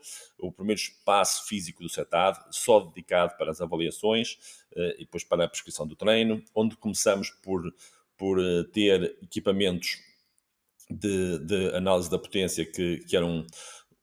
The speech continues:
os cubos das rodas. Nós tínhamos várias rodas para, para bicicletas de estrada,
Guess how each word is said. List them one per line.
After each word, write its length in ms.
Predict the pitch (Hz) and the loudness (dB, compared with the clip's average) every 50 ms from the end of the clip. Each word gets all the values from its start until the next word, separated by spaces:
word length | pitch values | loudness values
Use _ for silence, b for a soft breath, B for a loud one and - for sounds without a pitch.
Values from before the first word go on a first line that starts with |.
| - | -12
os 100 | - - - | -10 -10 -8
cubos 400 | - - 117 110 92 82 - - | -2 0 0 0 0 -2 -6 -6
das 160 | 85 92 - | -4 -4 2
rodas. 360 | - 95 104 110 104 113 104 | 8 10 10 10 8 6 0
Nós 100 | 95 85 | 0 -4
tínhamos 200 | - 98 87 76 | -4 -6 -6 -2
várias 280 | 76 87 87 87 80 - | 2 2 2 2 2 2
rodas 320 | 80 90 95 90 90 - | 4 2 2 2 0 -6
para, 440 | - - 80 80 78 73 69 64 55 | -4 -2 0 0 0 0 0 -2 -4
para 140 | - - 71 | -6 -8 -10
bicicletas 280 | - - 82 - 73 | -6 -6 -8 -6 -6
de 60 | - - | -8 -8
estrada, 680 | - - 85 95 104 104 98 92 98 95 90 - | -4 0 2 2 4 4 2 2 2 0 0 -2